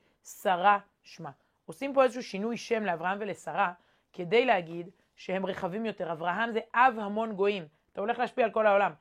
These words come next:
שרה, אומרים שמשרי לשרה, כי הייתה שרה על הכל, משפיעה על הכל.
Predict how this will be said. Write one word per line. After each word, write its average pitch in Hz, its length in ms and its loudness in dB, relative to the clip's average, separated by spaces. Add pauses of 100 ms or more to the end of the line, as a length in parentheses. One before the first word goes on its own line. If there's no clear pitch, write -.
(400)
שרה, 220 280 8
אומרים 247 280 2
שמשרי 202 720 0
לשרה, 226 360 -2
כי 220 120 -6
הייתה 190 200 -4
שרה 226 480 2
על 214 120 2
הכל, 202 240 -2
משפיעה 196 520 -2
על 226 80 2
הכל. 185 260 -4